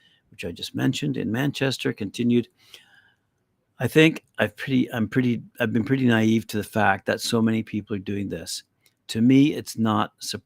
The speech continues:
something I would ever think of doing, so I just sort of assumed other people weren't doing it either. But I didn't realize how common it was.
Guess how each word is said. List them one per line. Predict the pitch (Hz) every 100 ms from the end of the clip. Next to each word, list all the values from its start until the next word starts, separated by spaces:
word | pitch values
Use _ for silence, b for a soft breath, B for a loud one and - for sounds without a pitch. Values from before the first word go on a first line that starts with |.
| _
something | - 101 95 - 101 98
I | -
would | 95
ever | 101 95
think | - 123 113
of | 104
doing, | 123 123 117 b b b
so | - 110 107
I | 110
just | 107 -
sort | 117 107
of | 98
assumed | - - 127 110
other | 135 120
people | 104 101 101
weren't | 101 95 -
doing | 98 95
it | -
either. | 131 139 107 82 b b b b b
But | - 110
I | 120
didn't | 131 135
realize | 139 139 113 104 104
how | 101 95
common | - 139 151 127
it | - -
was. | 85 87 -